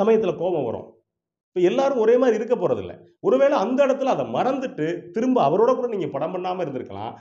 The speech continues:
ஆனா இவ்வளவு பெரிய பஞ்சாயத்து வர்றப்ப அதுக்கு பிறகாவது மறுபடியும் வந்திருக்கலாம். அதனால இன்னைக்கு அவர் பின்னாடி இத்தனை இயக்குனர்கள் நிக்கிறாங்க, இத்தனை நடிகர்கள் நிக்கிறாங்க. இப்ப நிக்கிறதுக்கு போது நமக்கு என்ன தெரியுது அப்படின்னா,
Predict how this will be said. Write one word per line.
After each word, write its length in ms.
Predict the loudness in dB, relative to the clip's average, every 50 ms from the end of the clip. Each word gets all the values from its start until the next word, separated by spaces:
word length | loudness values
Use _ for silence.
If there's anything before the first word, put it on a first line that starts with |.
| -20 _ _
ஆனா 160 | -4 -2 0
இவ்வளவு 360 | 0 0 0 0 2 0 0 0
பெரிய 220 | 0 -2 -2 -2
பஞ்சாயத்து 540 | -2 -2 -2 0 0 0 0 -2 -2 -2 0
வர்றப்ப 520 | 0 0 -2 -4 -4 -4 -4 -4 -4 -4 -6 -10 -18 _ _
அதுக்கு 340 | -2 -2 -2 -2 -4 -6 -4
பிறகாவது 640 | 0 0 2 2 2 2 2 2 0 0 -2 -2 -2
மறுபடியும் 480 | -2 0 0 0 0 -2 -2 -2 -2
வந்திருக்கலாம். 540 | -4 -4 -6 -8 -8 -8 -10 -12 -14 -14 -18 _ _ _ -4
அதனால 420 | -2 0 2 2 2 2 2 2
இன்னைக்கு 480 | 2 2 0 -2 -2 -2 -4 -4 -4 -4
அவர் 340 | -4 -4 -2 -2 -2 -2 -4
பின்னாடி 500 | -4 -4 -4 -4 -4 -4 -4 -6 -10 -10 -10
இத்தனை 640 | -12 -12 -12 -12 -12 -8 -6 -4 -4 -2 0 -2
இயக்குனர்கள் 400 | -2 -2 -2 -4 -4 -6 -6 -8
நிக்கிறாங்க, 460 | -12 -12 -12 -14 -16 -16 -18 -20 -20 -16 _
இத்தனை 360 | -12 -12 -10 -10 -8 -6 -4
நடிகர்கள் 380 | -2 0 2 2 0 0 -2 -4
நிக்கிறாங்க. 380 | -4 -6 -8 -10 -12 -14 -16 -20 -20 _ _ _ _ _ _ _
இப்ப 140 | -2 0
நிக்கிறதுக்கு 440 | 0 0 0 0 0 0 0 -2 -2 0
போது 180 | 2 2 2
நமக்கு 260 | 2 0 -2 -4 -4
என்ன 140 | -6 -6 -8
தெரியுது 400 | -6 -4 -4 -4 -4 -4 -6 -6
அப்படின்னா, 680 | -8 -8 -10 -12 -10 -10 -8 -6 -6 -8 -8 -12 -18